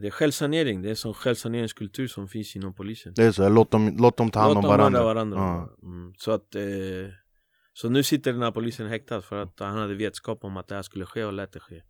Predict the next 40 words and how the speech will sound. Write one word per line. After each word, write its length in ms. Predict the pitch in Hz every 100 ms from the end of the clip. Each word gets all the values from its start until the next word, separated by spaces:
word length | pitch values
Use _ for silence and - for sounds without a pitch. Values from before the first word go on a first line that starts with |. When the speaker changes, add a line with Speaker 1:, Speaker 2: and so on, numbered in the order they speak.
| _
Speaker 2:
Och 100 | 107
ni 140 | 113 135
var 140 | 185
ju 80 | 151
barndomsvänner. 1000 | 120 139 110 101 101 - 165 226 82 69
Ni 140 | 92
var 180 | 104 147
ju, 180 | 120 98
Speaker 1:
Mm. 140 | 95 - - -
Speaker 2:
växte 340 | 123 - -
upp 180 | 147 -
tillsammans 600 | 113 - 95 92 90 -
och 80 | 98
gick 120 | 101
Speaker 1:
Ja. 60 | 98
Speaker 2:
igenom 280 | 104 101 104
hur 120 | 120
mycket 280 | 110 - 92
tillsammans 440 | - 90 90 90
som 140 | 92 107
Speaker 1:
Ja, 60 |
Speaker 2:
helst. 120 | 131
Speaker 1:
men 100 | 117
det 80 | 156
var 120 | 190
hans 200 | 156 147
girighet, 580 | 135 151 117 117 101 - 98
eh, 320 | 98 95 98
och 80 | 110
hans 160 | 123
pappa. 380 | - 131 - 104 _ _ _ _ _ -
Speaker 2:
Hans 140 | 104
pappas 440 | - 104 - 107 -
girighet 220 | 101 123
Speaker 1:
Pappa 100 | 135
styrde 320 | - 131 123
Speaker 2:
också. 40 | 110
Speaker 1:
mycket 240 | 107 -
också. 240 | 95 - 98 _ _ _ _ _
Mm. 160 | 110